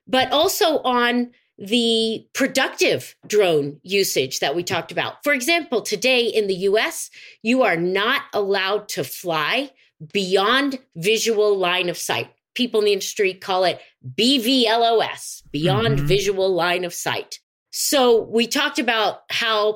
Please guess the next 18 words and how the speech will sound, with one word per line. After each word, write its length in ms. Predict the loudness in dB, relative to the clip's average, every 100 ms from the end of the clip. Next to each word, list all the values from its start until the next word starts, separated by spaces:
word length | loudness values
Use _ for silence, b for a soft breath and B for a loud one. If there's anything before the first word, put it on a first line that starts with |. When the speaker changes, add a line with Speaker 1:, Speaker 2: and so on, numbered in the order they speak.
| -2
Speaker 1:
police 320 | 0 0 0
departments 600 | -4 -2 -2 0 -2 -6
could 420 | -6 -2 0 -2 _
be 380 | -4 -2 -4 -2
incredibly 1040 | -4 -4 -10 -12 -2 0 2 0 0 0 0
more 280 | 0 -2 -2
productive 680 | -4 -2 -2 -2 0 0
if 120 | 0 -2
they 120 | -2
could 180 | -2 -2
do 120 | -2
search 340 | -2 -2 -2
and 140 | -2 0
rescue 540 | -2 -2 2 2 0 b b b
with 320 | 0 2 2 0
a 60 |
drone. 380 | 0 0 0 -6 _ _ _ _ _ _ _ _ _ _
Today, 760 | -2 0 2 2 2 2 0